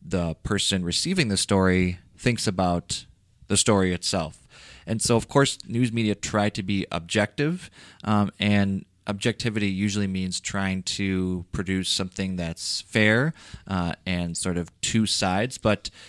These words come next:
in some ways, the idea of true objectivity is not possible because every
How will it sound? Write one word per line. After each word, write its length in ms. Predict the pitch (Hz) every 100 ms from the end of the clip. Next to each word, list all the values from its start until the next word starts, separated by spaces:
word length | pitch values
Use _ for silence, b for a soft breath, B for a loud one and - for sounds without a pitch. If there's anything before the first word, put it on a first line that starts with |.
| B
in 120 | - 113
some 220 | 147 139
ways, 520 | 127 113 104 - -
the 120 | 107
idea 280 | 107 110 110
of 300 | - 95 -
true 240 | - 156 143
objectivity 1080 | 101 98 95 - 107 92 92 92 90 87 90
is 140 | 95
not 200 | 104 92
possible 540 | - 131 120 92 85 87
because 360 | 92 95 87 -
every 760 | 113 110 110 101 98 92 90